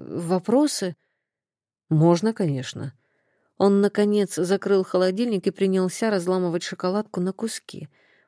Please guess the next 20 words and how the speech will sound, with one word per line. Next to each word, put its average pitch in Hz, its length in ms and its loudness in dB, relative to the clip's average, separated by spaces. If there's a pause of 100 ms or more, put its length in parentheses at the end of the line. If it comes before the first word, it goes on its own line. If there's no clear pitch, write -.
Блюдце 247 460 0
сам 160 340 -2
нашел. 151 480 -10 (420)
Хозяйственный. 180 880 -4 (800)
"Скажи, 185 420 4
что 202 220 0
у 165 60 4
нас 160 260 0
было 175 240 2
совещание, 143 920 -4
рабочее, 170 760 -2 (260)
и 165 120 2
закусывай, 170 1000 0
хотя 214 320 2
бы 214 120 4
шоколадкой". - 880 0 (840)
Дуня 240 340 2
взяла 202 340 0
маленький 190 540 -2
кусочек. - 720 -10